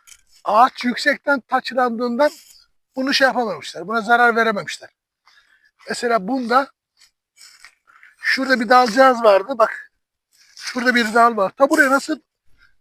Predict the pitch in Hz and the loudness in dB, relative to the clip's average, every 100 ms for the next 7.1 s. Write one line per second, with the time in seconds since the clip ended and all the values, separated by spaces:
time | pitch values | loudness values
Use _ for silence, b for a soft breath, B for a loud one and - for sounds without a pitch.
0 | _ 247 - 226 - - - - 226 233 | _ -14 -12 -14 -12 -10 -10 -12 -6 -6
1 | 214 226 240 226 247 226 - 240 190 151 | -6 -8 -8 -6 -6 -6 -6 -6 -8 -8
2 | _ _ _ _ _ _ _ _ _ _ | _ _ _ _ _ _ _ _ _ _
3 | - 240 220 180 170 226 196 185 185 196 | -8 0 2 2 -2 0 0 -2 -6 -10
4 | 180 226 247 254 233 233 202 - _ _ | 2 2 4 2 0 -4 -6 -12 _ _
5 | _ _ _ _ _ _ _ 190 208 202 | _ _ _ _ _ _ _ -6 -4 -4
6 | 196 180 - 185 170 170 160 160 151 143 | -6 -8 -14 -12 -10 -10 -10 -10 -10 -8
7 | 175 | -8